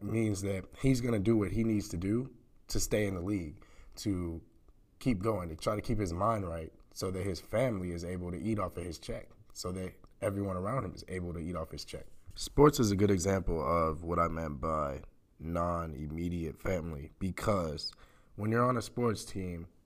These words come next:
you may not get along with everyone. You may argue every now and then. Uh, every family does that. But when you're on a sports team, you're, it,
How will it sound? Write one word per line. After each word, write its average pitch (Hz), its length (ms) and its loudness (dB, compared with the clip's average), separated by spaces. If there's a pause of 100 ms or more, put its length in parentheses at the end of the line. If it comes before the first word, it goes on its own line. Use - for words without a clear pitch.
(340)
you 107 80 0
may 117 140 4
not 98 220 2
get 92 100 0
along 87 260 -2
with 80 120 -4
everyone. 78 320 -6
You 85 80 -4
may 85 120 -2
argue 80 560 -2 (320)
every 82 220 -6
now 76 180 -4
and 73 120 -6
then. 73 320 -6 (200)
Uh, 78 420 -2 (140)
every 85 220 -6
family 80 320 -6
does 80 300 -6
that. 67 240 -10
But 82 80 -8
when 87 100 -6
you're 87 100 -6
on 92 80 -6
a 87 40 -10
sports 98 360 -8
team, 80 440 -8 (200)
you're, 82 220 -6
it, - 180 -10